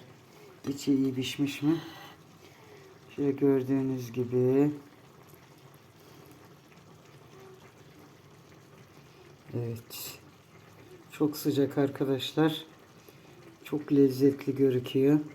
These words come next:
Evet, buradan deneyip de yapanlara afiyet bal şeker olsun arkadaşlar. Bir başka menüde görüşmek üzere. Hoşça kalın, sağlıkla kalın. Benim yemeklerimde kalın.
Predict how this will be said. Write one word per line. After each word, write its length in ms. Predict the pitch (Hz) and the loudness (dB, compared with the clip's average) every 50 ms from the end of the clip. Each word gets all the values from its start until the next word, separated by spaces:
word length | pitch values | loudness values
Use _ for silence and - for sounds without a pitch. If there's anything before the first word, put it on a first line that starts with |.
| - - - - - - - - - - - - | -12 -12 -12 -12 -12 -20 -8 -8 -8 -8 -2 0
Evet, 280 | 165 160 151 151 151 | 2 2 2 2 2
buradan 340 | - 156 139 151 151 147 143 | 0 2 4 6 6 6 8
deneyip 400 | 143 151 147 147 151 151 151 151 | 8 8 10 10 10 8 6 4
de 60 | - | 2
yapanlara 500 | 147 143 139 135 - 147 139 139 143 143 143 | 4 4 4 2 2 4 6 6 6 4 4
afiyet 600 | - 135 139 135 131 - - 147 143 143 143 - | 2 4 2 2 2 4 4 4 4 4 2 0
bal 160 | 147 139 131 | 0 0 0
şeker 320 | - - 143 143 - 143 | 0 -2 -2 0 0 0
olsun 320 | 135 135 127 127 - - 139 | 0 0 -2 -4 -4 -4 -4
arkadaşlar. 640 | 135 131 135 - 135 131 139 127 - - 165 170 165 - - - - - - - - | -4 -4 -4 -4 -2 0 0 -2 0 0 0 0 0 -2 -12 -18 -18 -20 -20 -14 0
Bir 180 | - 156 147 139 | 2 2 4 6
başka 320 | 143 147 147 - - 185 | 4 4 2 2 0 0
menüde 380 | 185 170 160 151 147 139 131 147 | 2 4 4 4 4 6 4 2
görüşmek 540 | 127 131 139 139 139 - - 156 156 151 151 | 4 4 4 4 4 0 0 0 0 2 2
üzere. 480 | 156 147 143 147 143 151 156 156 156 - - - - - - - | 0 4 6 6 6 6 6 4 0 -4 -12 -16 -18 -20 -8 0
Hoşça 420 | - 151 151 147 - - 180 165 165 | 2 2 2 2 2 2 2 2 4
kalın, 280 | 165 160 151 156 160 | 4 4 4 4 4
sağlıkla 680 | 151 156 - 165 151 151 147 156 156 - 165 156 147 | 2 2 2 4 4 4 4 2 -2 0 0 0 0
kalın. 420 | 147 - 147 143 170 196 196 185 151 | 2 2 2 2 2 0 0 2 2
Benim 480 | 143 139 143 156 180 190 190 170 147 - - - - - - - - - - | 4 6 6 4 4 2 -4 -6 -8 -12 -16 -20 -20 -20 -20 -20 -20 -8 2
yemeklerimde 840 | 131 139 139 139 139 135 139 - 139 139 131 131 135 135 131 139 | 2 4 4 4 4 2 2 0 0 2 2 0 0 0 0 0
kalın. 380 | 139 - - 139 127 127 127 123 | 0 0 0 0 0 0 -2 -2